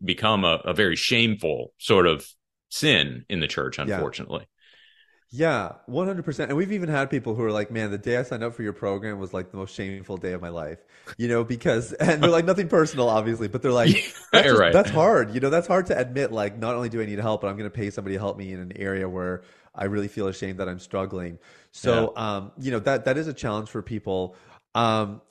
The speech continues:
Speaker 2: but I think the anonymity thing is not something we really deal with a lot. The, the honest
Speaker 1: Okay.
Speaker 2: truth is when people are really serious about getting help, they, they don't care. And usually there's something on the line. There's a marriage on the line, a career on the line, a calling on the line, and people have had enough.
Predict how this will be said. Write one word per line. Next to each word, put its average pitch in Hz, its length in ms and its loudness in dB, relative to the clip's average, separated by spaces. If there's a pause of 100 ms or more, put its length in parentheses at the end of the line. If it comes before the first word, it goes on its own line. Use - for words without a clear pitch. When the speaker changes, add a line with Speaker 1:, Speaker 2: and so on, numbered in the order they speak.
Speaker 2:
but - 280 4
I 151 60 2
think 196 200 -10
the - 180 -8
anonymity 123 560 -4
thing 113 260 -10
is 101 160 -8
not 123 260 -6
something 123 260 -10
we 107 140 -6
really 104 260 -4
deal 104 240 -4
with 104 140 -6
a 101 40 -6
lot. 98 560 -6
The, 127 120 -2
the 135 220 -4
honest 160 260 0
Speaker 1:
Okay. - 80 -14
Speaker 2:
truth 127 200 -6
is 107 180 -6
when 110 120 -8
people 147 380 -8
are 117 100 -2
really 107 240 -6
serious 113 340 -6
about 104 180 -6
getting 98 200 -6
help, 92 340 -6 (360)
they, 110 480 -2
they 117 120 -2
don't 104 200 -4
care. 92 280 -4
And 107 220 -8
usually 147 380 -2
there's 107 180 -6
something 113 260 -8
on 104 100 -4
the 98 80 -4
line. 90 240 -6
There's 90 160 -10
a 101 60 -12
marriage 110 320 -2
on 110 80 -2
the 104 80 -6
line, 101 360 -4 (280)
a 104 80 -10
career 107 320 -2
on 98 100 -2
the 98 60 -8
line, 95 300 -6
a 92 60 -12
calling 101 360 -4
on 95 140 -4
the 92 80 -4
line, 90 260 -6
and 90 160 -14
people 107 300 -6
have 92 160 -6
had 92 220 -6
enough. 92 420 -8